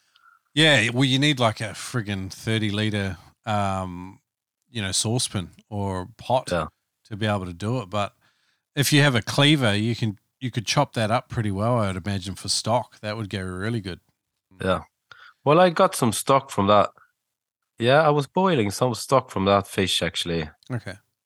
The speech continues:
Speaker 2: My, my, uh, my mother-in-law boiled up some stock from that because, uh, she, they would sometimes help me with the after work. <coughs>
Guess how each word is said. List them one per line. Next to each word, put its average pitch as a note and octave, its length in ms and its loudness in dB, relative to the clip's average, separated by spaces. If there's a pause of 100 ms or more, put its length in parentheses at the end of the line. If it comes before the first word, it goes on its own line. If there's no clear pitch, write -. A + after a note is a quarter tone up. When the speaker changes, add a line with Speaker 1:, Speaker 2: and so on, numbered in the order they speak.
(220)
Speaker 2:
My, G2+ 280 4
my, G2+ 540 6
uh, G2 60 4
my G2 120 4
mother-in-law F#2+ 600 4
boiled F#2 280 0
up F2 160 -2
some E2+ 240 -8
stock - 380 -2
from E2+ 160 -4
that E2 180 -2
because, F2+ 380 -8
uh, E2+ 240 -2
she, E2 420 -6 (100)
they F2 280 -4
would - 260 -8
sometimes G2 460 2
help F#2+ 280 4
me F#2 140 2
with F2 200 -2
the E2 320 0 (1040)
after G#2 320 0
work. G#2+ 340 2 (580)
<coughs> - 120 -8